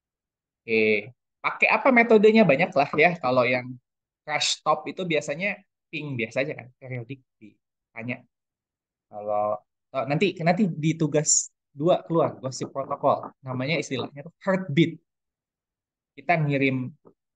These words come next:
heartbeat, kita ngirim sinyal ke semua member. Kalau dia balas, berarti masih hidup. Kalau nggak balas, berarti mati. Gitu. Itu salah satu contoh. Tapi ada banyak algoritma yang lain. Kita nanti akan bahas.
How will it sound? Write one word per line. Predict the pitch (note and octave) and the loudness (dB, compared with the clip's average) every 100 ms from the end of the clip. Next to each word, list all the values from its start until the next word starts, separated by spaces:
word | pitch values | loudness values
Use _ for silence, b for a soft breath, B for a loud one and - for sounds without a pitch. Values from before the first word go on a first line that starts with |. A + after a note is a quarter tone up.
| _ - | _ -6
heartbeat, | D#3 - C3 E3+ E3 _ _ _ _ _ _ | -6 -4 0 0 0 _ _ _ _ _ _
kita | C3 D#3 | -8 -4
ngirim | D3 C3+ | -2 -2
sinyal | - C#3+ B2 A#2+ E3+ F#3+ | -2 0 0 0 0 -2
ke | - C3+ | -8 -12
semua | - A#2+ A#2 | -10 -6 -6
member. | A2+ G#2+ A#2 D#3+ b _ _ _ - | -6 -6 -6 -8 b _ _ _ -2
Kalau | C#3 D3 C#3+ | 4 4 4
dia | C3 A#2+ | 2 2
balas, | A2+ A#2 A#2 - - | 2 0 0 0 0
berarti | - - A#2 C#3 | -2 -14 -14 -8
masih | C#3+ D3 D#3+ | -6 0 4
hidup. | D3 - - _ _ _ | 4 2 -6 _ _ _
Kalau | A#2 A2 A#2 | -2 0 0
nggak | G#2+ | 0
balas, | C3+ F3 B2 - | 4 4 4 0
berarti | B2+ - D#3 | -4 2 2
mati. | B2+ - C3+ - | 2 -6 -12 -12
Gitu. | A2 G2+ - | -16 -18 -20
Itu | B2+ | -14
salah | C#3 A#2+ | -6 -6
satu | A#2 A2+ | -6 -10
contoh. | - G2+ _ _ _ _ _ _ | -16 -20 _ _ _ _ _ _
Tapi | - | 2
ada | D3 | 4
banyak | B2 C3 D3 | 4 2 2
algoritma | A#2 A2+ G#2+ A2 G#2+ | -2 -2 -8 -8 -10
yang | G#2+ | -8
lain. | G#2+ F#2+ | -8 -10
Kita | _ _ A2 | _ _ -20
nanti | A2 G#2 _ | -20 -20 _
akan | - G2+ | -20 -20
bahas. | - | -20